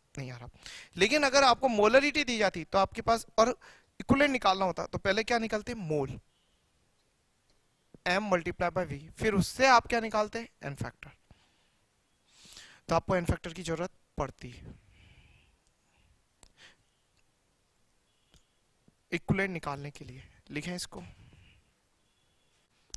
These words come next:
तो मैं आपके साथ वापस हूं, सामने हूं, ध्यान से सुनिएगा कि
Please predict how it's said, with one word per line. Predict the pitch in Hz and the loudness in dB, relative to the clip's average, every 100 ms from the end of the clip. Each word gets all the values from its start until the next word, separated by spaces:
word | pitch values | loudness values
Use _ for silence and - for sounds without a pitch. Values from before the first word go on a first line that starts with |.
| - - - - | -20 -20 -18 -4
तो | |
मैं | 277 294 | 4 8
आपके | 269 - 285 | 8 6 0
साथ | 269 254 | 2 4
वापस | 185 165 247 254 | 4 4 0 -8
हूं, | 262 269 - | -10 -16 -18
सामने | - 180 170 190 | -4 -2 -2 -6
हूं, | 202 226 _ _ _ | -10 -14 _ _ _
ध्यान | 151 151 | -6 -4
से | 165 | -6
सुनिएगा | 185 180 165 170 202 _ _ _ _ _ _ _ - - - - - - | -10 -12 -14 -14 -16 _ _ _ _ _ _ _ -18 -18 -18 -20 -20 -6
कि | 214 220 220 | -2 0 -2